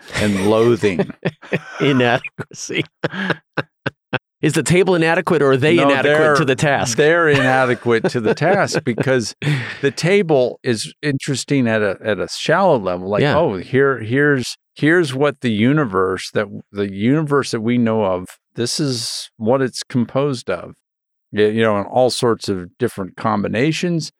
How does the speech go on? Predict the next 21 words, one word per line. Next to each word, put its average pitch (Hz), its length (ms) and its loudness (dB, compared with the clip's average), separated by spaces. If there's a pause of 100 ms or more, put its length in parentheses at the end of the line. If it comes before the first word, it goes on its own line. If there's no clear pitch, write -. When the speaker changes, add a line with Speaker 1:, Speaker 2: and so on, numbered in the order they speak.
(500)
Speaker 1:
but 98 160 -2
this 135 220 0
is 131 140 -2
what 139 180 0
it's - 120 -10
composed 131 500 -2
of. - 120 -8
So 120 240 2
it 110 120 0
just 143 220 -4
sort 139 180 0
of, 101 200 0 (600)
it's - 160 -8
sort 185 140 4
of, 101 280 -4 (640)
you 120 140 0
know, 104 240 -2
awesome 120 760 -2
that, 110 240 -2 (260)
uh, 110 380 2
Speaker 2:
Absolutely. 117 680 0